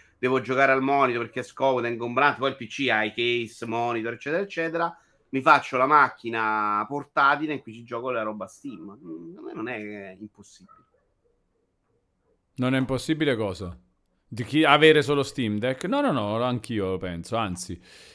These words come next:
Speaker 2: Eh, tipo Gabro, per dire, pure non ha preso Steam Deck anche per accedere a più roba P C, visto che non gioca su P C.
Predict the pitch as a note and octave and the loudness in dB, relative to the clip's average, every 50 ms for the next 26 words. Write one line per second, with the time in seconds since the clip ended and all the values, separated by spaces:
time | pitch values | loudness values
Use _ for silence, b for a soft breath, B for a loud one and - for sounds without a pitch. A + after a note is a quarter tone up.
0 | B _ - A#2+ A#2+ A#2+ A#2+ A#2 A2+ A2+ A2+ A2+ A2+ A2 A2 A2 A2 A2 A2 A2 | B _ -2 0 0 2 2 2 0 0 0 0 0 0 0 0 0 0 -2 -2
1 | A2 - E3+ E3 C#3 D3 D3+ C#3+ C#3 C3+ B2+ B2 A#2+ A#2+ A#2+ A#2 A#2 A#2 A#2 A2+ | -4 -4 -4 -4 0 2 4 6 6 6 6 6 6 6 6 6 6 6 4 4
2 | A#2 A2+ A2 C3 E3+ F#3 E3+ C3 A2 G#2 A#2 A2 G#2 G2+ G#2+ G#2 G2 G#2 A2 D#3 | 2 0 0 4 6 8 8 6 6 2 0 0 0 0 0 -2 -2 -2 -4 -2
3 | D3+ A2+ F#2+ F#2+ F#2+ F#2 G#2+ G#2 G2 G2+ G2 G2+ G2+ G2+ G2+ G#2 G#2 G#2 G#2 G#2 | -2 -2 0 -2 -4 -4 -4 -4 -2 -2 -2 -2 -4 -4 -4 -4 -4 -4 -2 -2
4 | A2 A2 - A#2 A2+ G#2+ A2+ A2 - - - C3+ C3 B2+ B2+ B2+ B2 A#2 B2 A#2+ | -4 -4 -4 -6 -6 -6 -8 -10 -12 -12 -6 -4 -2 -2 0 -2 -2 0 -2 -2
5 | A#2+ - - - C#3 C3 - - C#3 D3+ D#3 F3 F3 F3+ F3 E3+ D#3 - - D#3+ | -2 -4 -4 -4 -4 -4 -2 -2 2 2 2 2 2 0 -2 -4 -6 -6 -2 0
6 | D#3+ C#3+ - C#3+ C3+ C3 C3 B2+ B2 A#2+ B2 B2 A#2 A2+ - - - - B2+ A#2+ | 0 0 2 0 0 0 0 -2 -2 -2 -2 -2 -2 -2 -4 -10 -6 -4 -2 -2
7 | A#2+ A#2+ A#2 A#2+ A#2 A#2 A2 G#2+ A2+ - B2 A#2+ A#2 G#2+ A#2 A2+ A2 A2 G#2+ G#2+ | -2 -2 -2 -2 -2 -2 -2 -4 -6 -6 -6 -6 -4 -4 -2 0 0 0 -2 -2
8 | A2+ G#2+ G#2+ - A2+ G#2+ - - - B2 A#2+ A#2+ A2+ A#2 A2 A2+ A2+ A2 G#2 G#2 | -4 -6 -6 -6 -10 -10 -10 -8 -6 -6 -4 -4 -4 -6 -8 -8 -10 -8 -8 -6
9 | G#2 G#2 G#2 G#2 G2+ G#2 G2+ G2+ G2+ G2+ G2 F#2 G2+ G2+ G2 G2 F#2+ F#2 F#2+ - | -6 -6 -6 -6 -6 -6 -6 -6 -8 -8 -10 -8 -8 -8 -8 -8 -10 -10 -12 -12
10 | - F2 - - C3 F2+ - b | -12 -12 -8 -6 -6 -6 -6 b